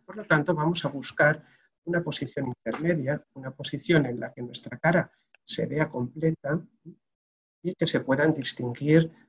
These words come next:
nuestra expresión y nuestros rasgos. Siguiente tema, vamos a sonreír. Sonreír es algo que deberíamos hacer por sistema. Yo a muchos de mis clientes les recomiendo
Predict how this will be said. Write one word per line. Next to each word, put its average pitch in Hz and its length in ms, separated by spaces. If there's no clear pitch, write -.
nuestra 113 300
expresión - 500
y 139 60
nuestros - 480
rasgos. - 580
Siguiente 208 440
tema, 110 380
vamos 127 240
a 135 40
sonreír. 127 640
Sonreír 202 420
es 240 140
algo 165 240
que 151 100
deberíamos 131 480
hacer 127 240
por 151 160
sistema. - 560
Yo 127 120
a 120 40
muchos 131 320
de - 80
mis 127 160
clientes 135 580
les 117 400
recomiendo 143 800